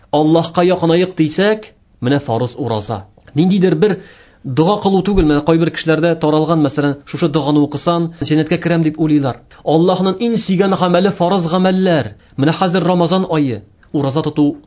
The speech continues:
Ә кем әле намаз укымый, мөмкинчелек намазга басырга. Чөнки шайтаннар богауларга бәйләнгән. Пәйгамбәрбез әйтте, Рамазан ае башланса, җәннәт ишекләре ачылыр,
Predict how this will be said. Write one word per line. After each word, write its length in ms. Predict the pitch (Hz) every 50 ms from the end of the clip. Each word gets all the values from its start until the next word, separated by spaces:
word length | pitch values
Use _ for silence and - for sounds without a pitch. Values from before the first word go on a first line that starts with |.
| _ _ _ - - -
Ә 80 | - 139 -
кем 180 | - 180 196
әле 320 | 208 202 185 185 196 190 180 - - - _ _ _
намаз 340 | - 143 165 185 202 196 165
укымый, 560 | 185 220 - - 220 220 202 175 139 107 - - _ _ _ _ -
мөмкинчелек 640 | 127 135 147 147 147 - 135 127 - 139 131 139 -
намазга 420 | 131 123 120 120 117 110 113 120 117
басырга. 460 | 113 110 107 - 107 - 113 107 101 - _ _ _ _ _
Чөнки 300 | - - 143 135 127 147
шайтаннар 640 | 143 - - 147 147 147 147 147 151 165 165 165 - - _ _ _ _ _ _
богауларга 540 | - 123 113 120 139 156 151 151 156 151 170
бәйләнгән. 680 | 151 156 165 165 160 170 165 165 151 185 180 139 104 101 - - _ _ _ _ _ _
Пәйгамбәрбез 440 | - 117 117 120 131 139 139 131 147
әйтте, 280 | 143 143 - - 160
Рамазан 340 | 135 135 143 147 139 156 160 160
ае 360 | 156 147 147 156 156 151 156 - - _ _
башланса, 800 | - 131 156 160 - 160 160 160 151 - 180 170 156 123 101 - - _ _ _ -
җәннәт 400 | - 120 147 151 165 170 165 165
ишекләре 420 | 160 - 165 165 175 165 165 165
ачылыр, 580 | 165 170 156 - - 165 160 170 165 135 110